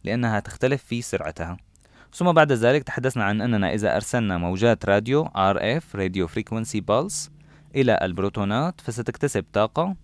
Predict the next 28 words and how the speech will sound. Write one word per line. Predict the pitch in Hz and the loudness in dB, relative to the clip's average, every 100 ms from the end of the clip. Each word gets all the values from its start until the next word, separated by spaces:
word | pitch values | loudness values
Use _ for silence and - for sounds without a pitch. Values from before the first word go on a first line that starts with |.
| _ | _
فالبروتونات | - 95 107 113 120 156 175 117 | 0 2 2 0 0 0 0 0
التي | 101 101 | -4 -4
تتجه | - 131 117 | -4 -4 -2
نحو | 104 - 120 | -4 -6 -4
الأعلى | - 120 147 165 - 117 143 | -2 -2 -2 -6 -10 -10 -2
منها | 147 123 | 0 0
سيتجه | 98 101 92 117 110 87 | -2 -4 -4 -2 -2 -4
نحو | 92 90 | -6 -6
الأسفل، | 85 - - 147 175 185 - - - - | -4 -4 -6 -4 -4 -6 -12 -20 -20 -4
وبالتالي | 113 131 - 165 | 0 2 2 2
ستنخفض | - 123 107 131 131 - | 2 -2 -2 2 2 2
المغناطة | 101 113 127 120 - 110 | 2 2 2 2 2 0
الطولية. | - 104 87 90 101 - _ _ _ _ _ - - | 0 -2 -2 -4 -6 -12 _ _ _ _ _ -20 -4
وهنا | 113 127 123 107 110 | 2 4 4 4 4
هذه | 104 | 2
الصورة | 98 - 123 | -2 0 2
كيف | 123 101 92 | 2 2 2
أننا | 110 104 98 78 | 2 2 2 2
إذا | 95 - | 0 0
أرسلنا | 92 - 107 92 | 0 -2 -2 0
موجات | 85 90 95 107 - | 0 -2 0 0 0
الراديو | 87 95 113 131 | 2 2 2 0
فستنتظم | 117 - 90 92 98 110 104 95 | -4 -8 -6 -6 -2 0 0 0
هذه | 101 98 90 | -2 0 -4
البروتونات | 87 87 87 92 95 107 | -4 -4 -4 -2 -2 -2
مع | 90 82 | -4 0
بعضها | 98 101 85 - | 2 2 -2 -8
البعض، | 85 98 143 | -6 -4 -4